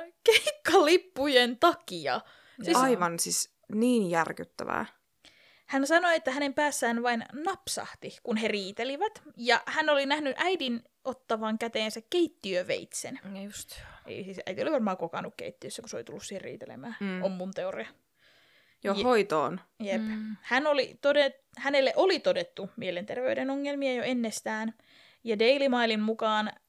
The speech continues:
Speaker 1: hän saattoi olla ollut ottamatta lääkkeitä,
Speaker 2: Aha.
Speaker 1: jotka hänelle oli määrätty. Ja tämän teon vuoksi hän sai neljäkymmentä vuotta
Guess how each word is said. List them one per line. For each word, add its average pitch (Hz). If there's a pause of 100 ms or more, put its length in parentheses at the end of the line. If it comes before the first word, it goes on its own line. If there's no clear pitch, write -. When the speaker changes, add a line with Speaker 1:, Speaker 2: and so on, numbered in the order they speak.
(120)
Speaker 1:
hän 214 (420)
saattoi 220
olla 196
ollut 202 (120)
ottamatta -
lääkkeitä, - (440)
Speaker 2:
Aha. 175
Speaker 1:
jotka 196
hänelle 185
oli 117
määrätty. 165 (1080)
Ja 208
tämän 196
teon 180
vuoksi 285
hän 220
sai 202
neljäkymmentä 196
vuotta -